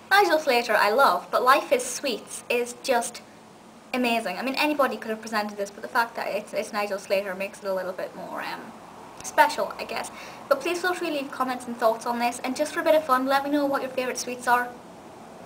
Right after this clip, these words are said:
Um, your favourite childhood sweets or your favourite sweets now. Obviously in the U K we're getting this massive infiltration of American sweets, which is awesome,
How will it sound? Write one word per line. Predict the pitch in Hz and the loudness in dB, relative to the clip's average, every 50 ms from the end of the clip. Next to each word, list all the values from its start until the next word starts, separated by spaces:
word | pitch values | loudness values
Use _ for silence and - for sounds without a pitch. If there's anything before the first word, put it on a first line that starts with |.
| - - - - - - - - | -18 -16 -16 -16 -16 -16 -8 -2
Um, | - 226 226 226 220 214 214 - - - | 2 2 4 4 2 0 -2 -8 -6 -4
your | 247 247 | -2 2
favourite | 254 247 240 240 | 4 4 4 4
childhood | - 285 262 254 269 277 - | 6 6 6 6 6 2 -4
sweets | - - 277 269 269 - | -4 -2 -2 -2 0 4
or | 247 254 262 | 4 4 4
your | 254 254 | 4 2
favourite | 262 254 247 - - | 2 2 2 2 0
sweets | - - 240 240 - - | -4 -6 -6 -8 -6 0
now. | 233 233 277 359 349 - - - - - - | 2 4 4 4 0 -4 -10 -12 -10 -2 0
Obviously | 240 277 294 302 - 285 285 262 247 - - | 0 0 0 -2 -4 -2 -2 -2 -2 -2 -2
in | 247 | -2
the | 247 240 | -2 -2
U | 240 233 | -4 -4
K | - 247 247 233 | -2 -2 0 0
we're | 220 220 | 0 0
getting | 226 226 233 226 220 | 0 0 0 0 -4
this | 220 220 - | -6 -4 -4
massive | 247 247 254 254 254 262 - - - | -4 2 6 6 6 6 6 -4 -4
infiltration | 240 240 233 220 220 - 233 220 220 220 - 226 | -4 -4 -4 -4 -4 -2 -2 -2 -2 -2 -4 -8
of | 220 | -6
American | 220 220 208 208 214 208 - 214 | -4 0 0 0 0 -2 -4 -8
sweets, | - - - 240 277 294 - - - - - - - - - - - | -8 -6 -6 -6 -8 -8 -10 -14 -16 -16 -20 -20 -20 -20 -18 -10 -4
which | 277 330 330 359 | -4 -4 -2 0
is | 349 349 | 4 6
awesome, | 359 359 349 - - - 240 240 254 | 6 6 6 4 2 2 2 2 0